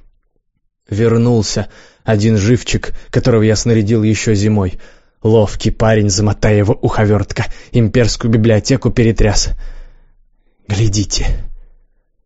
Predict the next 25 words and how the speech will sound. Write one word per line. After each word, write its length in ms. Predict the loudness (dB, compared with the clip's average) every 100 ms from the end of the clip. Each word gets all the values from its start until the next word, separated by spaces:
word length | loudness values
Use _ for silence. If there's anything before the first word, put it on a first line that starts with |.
| _ _ -2
Он 200 | 0 2
сдёрнул 540 | 0 0 2 2 0
тонкую 600 | 0 0 0 0 0 0
ткань 460 | -2 -4 0 0 0
с 140 | -2
кипы 260 | -2 0 0
книг, 440 | 0 -2 0 -2 -4 -2
по 80 | 2
виду 240 | 2 2
очень 280 | 0 0 0
старых, 480 | -2 0 0 2 0
в 80 | -2
кожаных 400 | 0 0 0 0
и 40 |
железных 440 | 0 2 2 0 0
переплётах. 640 | 0 2 2 2 -2 -6 -12 -16 -20 -20 _ _ -20 -10
Ещё 520 | 0 0 0 0 0
десять 420 | 2 2 2 0
лет 200 | 0 0
назад 400 | 0 2 2 2
за 180 | 2 0
одну 220 | 2 2
такую 300 | 0 0 0
книгу 300 | 0 0 2
Развияр 540 | 2 2 2 2 2